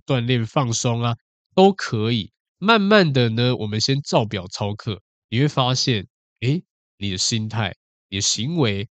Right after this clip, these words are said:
都会有不一样。那原-，那差别差在哪边？就是因为你的行动先出来，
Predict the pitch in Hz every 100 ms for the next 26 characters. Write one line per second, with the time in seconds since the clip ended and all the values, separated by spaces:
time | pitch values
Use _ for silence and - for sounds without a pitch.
0 | _ _ 156 156 170 127 90 - 110 92
1 | 95 87 _ _ _ _ _ _ _ _
2 | - 156 131 117 - 143 147 139 143 131
3 | 104 - 107 98 82 87 87 - 120 120
4 | 117 107 90 101 98 98 - 101 110 135
5 | 113 110 101 104 98 95 92 -